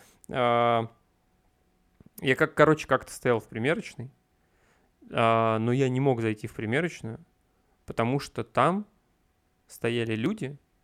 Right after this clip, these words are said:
в п-, внутри примерочной. И, а, ну, короче, тип один, парень, а, раз десять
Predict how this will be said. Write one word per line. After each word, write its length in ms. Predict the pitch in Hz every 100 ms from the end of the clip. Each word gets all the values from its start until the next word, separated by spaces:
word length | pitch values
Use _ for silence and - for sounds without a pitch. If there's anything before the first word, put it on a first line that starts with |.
| _ _
в 140 | - -
п-, 140 | -
внутри 680 | 127 123 123 123 123 117 110
примерочной. 760 | - 113 110 107 107 - 117 - _ _ _ _ _ -
И, 500 | 127 131 131 131 -
а, 640 | - 117 117 113 113 117 131
ну, 360 | 151 135 - - -
короче, 360 | 123 139 131
тип 340 | - 180 233 - _ -
один, 440 | 113 117 110 123 - _ -
парень, 360 | 160 185 120 - _ _ _ _ _ _ - -
а, 460 | 113 107 113 - _ _ _ _ _ _ -
раз 320 | 123 147 127
десять 680 | 117 139 180 - 110 -